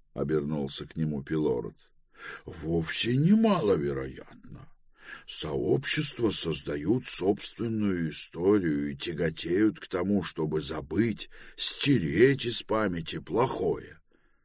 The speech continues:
либо забывая об этом напрочь, либо сочиняя совершенно фантастические, героические эпосы.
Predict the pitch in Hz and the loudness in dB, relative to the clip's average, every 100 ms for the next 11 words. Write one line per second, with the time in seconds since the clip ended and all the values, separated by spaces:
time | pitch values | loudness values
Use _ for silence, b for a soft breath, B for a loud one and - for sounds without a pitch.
0 | _ _ _ _ - 85 127 131 92 80 | _ _ _ _ 2 6 8 8 6 2
1 | 76 71 104 123 104 92 98 80 73 60 | 2 0 2 4 6 6 4 2 -2 -8
2 | 57 90 160 127 82 - - - - - | -6 0 0 0 -2 -4 -12 -14 -18 -20
3 | - - 127 160 156 - _ _ _ _ | -10 0 4 6 4 2 _ _ _ _
4 | _ - - - - 73 85 107 131 - | _ -10 -8 -8 -8 -6 0 2 2 2
5 | 85 78 - 87 95 143 156 143 139 107 | 0 -2 -6 -4 -2 0 0 0 -2 -2
6 | 87 - - 104 - - - - 120 101 | -4 -6 -10 -8 -4 -4 -6 -6 -2 -4
7 | 82 _ _ _ _ - 160 175 113 71 | -6 _ _ _ _ 2 6 8 6 4
8 | 95 98 - - 82 85 82 78 - 80 | -4 -4 -4 -4 -6 -6 -6 -6 -8 -8
9 | 78 - - - - | -8 -10 -8 -8 -10